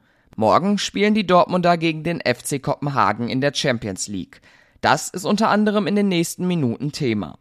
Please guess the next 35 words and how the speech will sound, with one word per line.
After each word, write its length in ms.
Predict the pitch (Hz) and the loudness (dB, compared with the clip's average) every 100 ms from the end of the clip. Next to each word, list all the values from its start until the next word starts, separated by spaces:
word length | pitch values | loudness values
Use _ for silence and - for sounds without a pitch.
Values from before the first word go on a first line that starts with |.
| _ _ _ | _ _ _
Außerdem 560 | - 113 151 143 156 185 | -6 -4 -2 -2 -2 0
geht 160 | 185 185 | -2 -2
es 100 | - | -4
um 140 | 190 | 0
den 140 | 202 | 0
Gegner 320 | 170 165 - 165 | 2 -2 0 0
der 120 | 170 | 0
Borussia 500 | 165 160 165 175 170 | 0 -2 -2 0 0
in 140 | 156 | 0
der 140 | 170 - | -2 -2
zweiten 400 | - 101 - 127 | 2 2 2 -4
Pokalrunde. 840 | 151 - 117 104 101 95 85 73 _ _ _ _ | -6 0 2 2 0 -6 -6 -8 _ _ _ _
Schön, 340 | - 170 202 | -2 2 2
dass 160 | 214 208 | 2 0
ihr 100 | 185 | 0
wieder 160 | 180 | 0
mit 160 | 190 185 | 0 2
dabei 320 | 190 139 127 | 2 4 4
seid, 340 | 131 131 131 - | 4 2 2 -2
hier 360 | - 127 127 | -2 2 2
bei 180 | 131 147 | 2 0
B 180 | 123 104 | 0 -2
V 200 | - 92 | 0 -2
B 140 | 104 | -2
Kompakt. 720 | 101 139 135 131 - - - - - - - | -4 -4 -4 -6 -8 -12 -20 -20 -20 -20 -10
Mein 180 | - 120 | 0 4
Name 180 | 123 147 | 4 2
ist 120 | 143 | 0
Theo 220 | - 160 | -2 -2
Steinbach 720 | 156 - 160 196 214 240 143 - | 0 2 4 4 2 0 -8 -6
und 140 | 220 | -4
wir 60 | 208 | -2
starten 420 | - 131 113 123 | 2 2 2 0
direkt 320 | 127 139 156 | -2 -2 -4
rein. 340 | 104 92 73 | -4 -4 -6